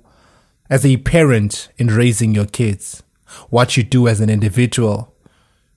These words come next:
in the area of personal growth, in the area of controlling your habits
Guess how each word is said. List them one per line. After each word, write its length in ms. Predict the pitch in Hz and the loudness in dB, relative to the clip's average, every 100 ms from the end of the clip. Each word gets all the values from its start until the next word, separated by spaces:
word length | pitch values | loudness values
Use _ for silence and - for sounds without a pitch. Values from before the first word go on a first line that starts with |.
| - | -2
in 120 | 113 | -2
the 120 | - | 0
area 240 | 127 120 | 2 2
of 160 | 110 - | 2 -2
personal 420 | - 123 - 117 | -2 0 0 0
growth, 560 | 110 101 117 117 - - | -2 0 0 0 -4 -8
in 120 | 120 110 | -4 -2
the 120 | 90 | 0
area 220 | 120 117 | 2 2
of 180 | 113 - | 0 -2
controlling 600 | 113 107 - 123 117 117 | -2 -2 0 0 2 2
your 100 | 107 | 0
habits 600 | 101 123 110 107 - - | 0 -2 0 -2 -4 -10